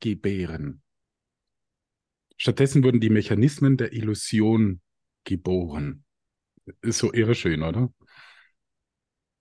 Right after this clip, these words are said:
Also schön, nee, doof, aber schön geschrieben. Dass die Mechanismen geboren wurden der Illusion. Nun gehen diese hin,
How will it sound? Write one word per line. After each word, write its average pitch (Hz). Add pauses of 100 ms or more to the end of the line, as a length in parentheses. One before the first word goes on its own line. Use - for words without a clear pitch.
(2250)
Also 110
schön, 101
nee, 98
doof, 117
aber 92
schön 98
geschrieben. 92 (1160)
Dass 92
die -
Mechanismen 90
geboren 87
wurden 80
der 80
Illusion. 78 (2250)
Nun 135
gehen 120
diese 120
hin, 156